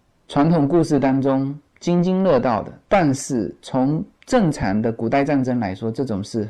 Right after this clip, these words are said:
很少的。大部分的是什么？当然还是以强胜弱嘛。你始终很弱啊，你不去增强自己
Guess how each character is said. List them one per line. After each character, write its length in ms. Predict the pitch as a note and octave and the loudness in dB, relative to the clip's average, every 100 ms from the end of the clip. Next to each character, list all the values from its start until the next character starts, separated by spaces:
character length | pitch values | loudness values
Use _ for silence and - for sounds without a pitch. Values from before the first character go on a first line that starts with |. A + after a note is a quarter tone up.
| - | -10
很 300 | - A2+ C3 | -4 0 0
少 420 | D3 E3 D#2+ G1+ | 0 0 0 -4
的。 80 | - - _ _ _ _ | -12 -18 _ _ _ _
大 160 | A3 F3 | 4 4
部 160 | E3 | 4
分 160 | D#3+ D#3+ | 4 4
的 120 | C3+ | 2
是 120 | B2 | 0
什 140 | A#2 G#2 | -4 -6
么？ 100 | F#2 B2 _ _ | -10 -14 _ _
当 180 | - F#2+ | -2 2
然 180 | E3 B2+ | 2 2
还 200 | B2 G#2+ | 0 -2
是 200 | A#2 A#2 - | -2 -4 -4
以 240 | - A2 G2+ | -4 -2 -2
强 400 | - A2 F#2 B2 | -4 -4 -2 -2
胜 320 | - D#3 C#3 | -2 0 0
弱 320 | E3+ D#3+ G2 | 2 2 0
嘛。 160 | - A#2+ _ _ _ _ | -4 -14 _ _ _ _
你 100 | C3+ | -4
始 220 | C#3 C3 B2 | -2 -2 0
终 200 | E3+ G#3 | 2 2
很 240 | D#3+ G2 | 0 0
弱 400 | C3 G3 D3 D2 - _ _ _ _ _ | 4 6 6 2 -4 _ _ _ _ _
啊， 80 | - | -2
你 160 | C3 C3 | 0 2
不 140 | F3 | 2
去 240 | F#3 A#3+ E3+ | 0 2 2
增 240 | A3 A#3 | 2 2
强 300 | - A2+ B2+ | 2 2 2
自 160 | F#3 D3+ | 0 0
己 300 | B2+ D#2 | -2 -8